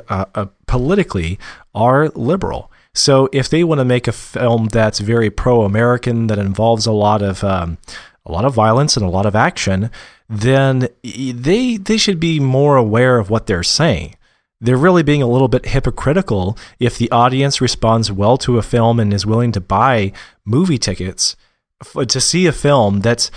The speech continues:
heavy on the artillery and heavy on these supposed, uh,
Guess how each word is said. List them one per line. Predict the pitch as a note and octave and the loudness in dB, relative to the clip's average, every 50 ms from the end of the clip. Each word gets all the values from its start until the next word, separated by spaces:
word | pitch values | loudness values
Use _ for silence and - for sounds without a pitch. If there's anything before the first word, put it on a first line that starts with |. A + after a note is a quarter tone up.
| - - - _ - | -18 -20 -20 _ -6
heavy | - D3+ E3 E3+ D#3 E3 D#3+ D3 | -2 0 0 2 2 0 2 2
on | B2+ B2 B2 B2 B2 A#2 | 2 2 2 2 2 2
the | A2+ A2 G#2+ A2 - - | 0 2 0 0 -2 -2
artillery | A2 A2 G#2+ - D3 C#3 B2 A2 A2 A#2 C3+ E3 F3+ F3 - | -4 -4 -2 -2 0 0 0 0 0 0 0 0 0 -2 0
and | B2+ A#2 A2+ A2 G#2+ | -2 0 0 0 -2
heavy | - - F3+ G3 F3+ D3+ D3 C3 | 0 0 0 2 2 0 0 0
on | B2 A#2+ A#2+ A#2 A#2 A2+ A2 - - - - - | 2 2 2 2 0 0 -4 -6 -10 -20 -16 -10
these | A#2+ A#2 B2+ B2+ B2+ B2+ B2+ A#2+ - - - | -6 -2 0 0 2 2 0 0 -2 -2 -2
supposed, | - B2+ - - - E3 E3 E3 D#3+ D#3 D3 - - - - C3+ | -2 -2 -2 0 0 2 2 2 2 2 0 -2 -6 -8 -4 0
uh, | B2 B2 A#2+ | 0 2 0